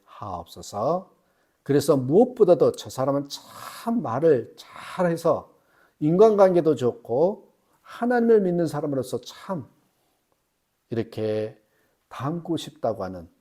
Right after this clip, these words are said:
그런 말을 들을 수 있는 그런 언어 생활, 그런 믿음 생활, 그런 신앙 생활을 하는 저희들이 되게 하옵소서. 그렇게 이끄실 주님을 찬양하며 예수님의 이름으로 축복하고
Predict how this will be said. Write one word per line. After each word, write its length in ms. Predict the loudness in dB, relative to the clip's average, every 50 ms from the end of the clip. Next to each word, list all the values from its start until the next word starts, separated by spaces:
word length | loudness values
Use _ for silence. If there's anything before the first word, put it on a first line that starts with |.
| _
그런 280 | -12 -8 -6 -4 -4 -2
말을 320 | -2 -2 -2 -4 -6 -6
들을 180 | -6 -8 -8 -8
수 160 | -10 -10 -12
있는 360 | -10 -10 -8 -8 -8 -10 -12 _ _ _ _
그런 300 | _ -6 -4 -2 -2 -2
언어 280 | -2 -2 -2 -2 -2 -2
생활, 480 | -4 -6 -8 -4 -2 -2 -2 -4 -6 _ _ _ _
그런 340 | -4 0 0 0 0 0
믿음 260 | -2 -2 0 0 -2 -2
생활, 480 | -4 -6 -4 0 0 0 0 -2 -8 -20 _ _ _ _ _ _
그런 260 | -10 -6 -6 -6 -6
신앙 320 | -6 -8 -8 -6 -6 -6
생활을 380 | -6 -6 -4 -2 -2 -2 0 -2
하는 300 | 0 0 -2 -2 -4 -8 -16 _ _ _ _
저희들이 440 | -10 -6 -6 -4 -2 -2 -4 -4 -4
되게 520 | -6 -8 -6 -4 -4 -4 -2 -4 -6 -8 -10
하옵소서. 1040 | -10 -8 -8 -6 -6 -8 -10 -12 -16 -16 -14 -12 -8 -4 0 2 2 2 0 -4 -16 _ _ _ _ _ _ _ _
그렇게 280 | 2 4 4 4 4 0
이끄실 340 | 0 0 -2 -2 0 -2 -4
주님을 320 | -2 -2 -2 0 0 0
찬양하며 920 | -2 -4 -6 -4 -4 -4 -4 -4 -4 -2 2 2 4 4 2 0 -4 -14 _ _ _ _ _ _ _ _ _ _ _ _ _ -2
예수님의 580 | 4 4 4 4 4 0 -2 0 2 2 2 2 4 4 4 2 0 -4 -6 -4
이름으로 360 | 0 2 2 4 2 2 0
축복하고 920 | 0 -12 -14 -12 -10 -6 -6 -6 -2 2 4 4 4 4 2 0 -6 _